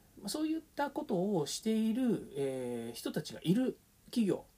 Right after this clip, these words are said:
ですね。まあ、自動車もアイティー企業ではないんですけれども、まあ、そういった、えー、能力を持っているような人たちですよね。開発者の方たちが、まあ、いる産業で、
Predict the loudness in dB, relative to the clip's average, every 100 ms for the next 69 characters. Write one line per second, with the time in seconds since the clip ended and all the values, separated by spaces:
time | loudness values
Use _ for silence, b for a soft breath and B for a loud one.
0 | -12 -6 -4 -2 -2 0 0 2 2 4
1 | 2 2 2 0 -2 0 2 0 -2 -4
2 | -4 -8 -8 -4 0 0 -2 B B B
3 | -2 2 2 0 -4 -4 B -4 -2 0
4 | -2 0 0 -2 -4 -6 -6 -6 -6 -6
5 | -8 -10 -10 -10 -12 -8 -6 -4 -4 -6
6 | -6 -8 -6 -8 -8 -6 -2 -2 B B
7 | -6 -4 0 0 0 -2 -2 -2 -4 0
8 | 2 2 0